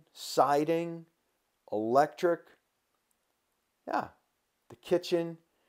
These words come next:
Hey, <laughs> ooh, what's with this half door? What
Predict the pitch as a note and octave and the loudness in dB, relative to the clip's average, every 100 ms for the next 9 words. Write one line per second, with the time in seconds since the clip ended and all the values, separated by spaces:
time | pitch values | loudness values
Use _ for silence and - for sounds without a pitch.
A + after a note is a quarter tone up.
0 | _ - E3+ - C3 - - D#3 F#3+ F#3 | _ -2 0 0 -4 -8 -6 -4 -2 -2
1 | C3+ A2+ E3+ F#3 C4 B3+ C4+ C4+ D4 A#3+ | -2 2 0 2 0 2 0 0 2 6
2 | B3 B3 - B3+ C4+ C4+ A3 D#3 E3 B3+ | 6 6 2 6 10 10 10 6 4 4
3 | F4+ F#4+ G4+ | 4 4 -2